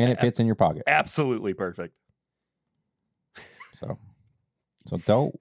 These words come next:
Speaker 1: buy tickets anymore just to sit in a different seat.
Speaker 2: Yeah,
Speaker 1: So you
Speaker 2: yeah,
Speaker 1: can
Speaker 2: yeah, yeah, yeah. What if I wanna sit in a different seat?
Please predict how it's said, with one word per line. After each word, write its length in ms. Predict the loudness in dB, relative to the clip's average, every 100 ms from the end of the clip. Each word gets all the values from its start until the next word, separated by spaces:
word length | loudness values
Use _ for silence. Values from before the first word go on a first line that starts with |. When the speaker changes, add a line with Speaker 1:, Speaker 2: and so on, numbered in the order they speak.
| 0
Speaker 1:
buy 280 | 2 4
tickets 440 | 2 -4 -6 -6 -6
anymore 400 | -6 -4 -6 -6
just 400 | -4 -2 -2 -4
to 80 | -8
sit 220 | -6 -6
in 60 | -6
a 40 |
different 300 | -8 -10 -12
seat. 220 | -10 -8
Speaker 2:
Yeah, 140 | -2 0
Speaker 1:
So 40 |
you 60 | 2
Speaker 2:
yeah, 120 | 0
Speaker 1:
can 80 | -4
Speaker 2:
yeah, 100 | -6 -8
yeah, 100 | -12
yeah. 200 | -16 -20 _ _ _ _ _ _
What 100 | -2
if 100 | 0
I 80 | 2
wanna 220 | 2 0
sit 200 | 0 -4
in 80 | -6
a 60 | -12
different 320 | -14 -16 -20
seat? 200 | -20 -20